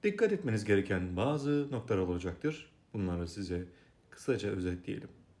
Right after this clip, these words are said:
Öncelikle burada hem yabancının hem de işverenin aynı zamanda çocuğun da kişisel bilgileri gerekmektedir. Burada en önemli kriter yabancının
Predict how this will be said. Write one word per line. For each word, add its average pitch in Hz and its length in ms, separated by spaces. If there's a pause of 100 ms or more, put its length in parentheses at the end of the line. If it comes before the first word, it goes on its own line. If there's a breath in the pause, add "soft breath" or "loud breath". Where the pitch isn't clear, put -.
(540 loud breath)
Öncelikle 170 600 (300)
burada 110 380 (340)
hem 107 220
yabancının 117 600 (320 soft breath)
hem 123 240
de 98 120
işverenin 110 560 (360 loud breath)
aynı 170 220
zamanda 101 600 (260)
çocuğun 120 500
da 113 240 (460)
kişisel 113 600
bilgileri 98 360
gerekmektedir. 95 800 (800 loud breath)
Burada 135 500 (320)
en 143 180
önemli 90 400
kriter 117 520 (340)
yabancının 95 720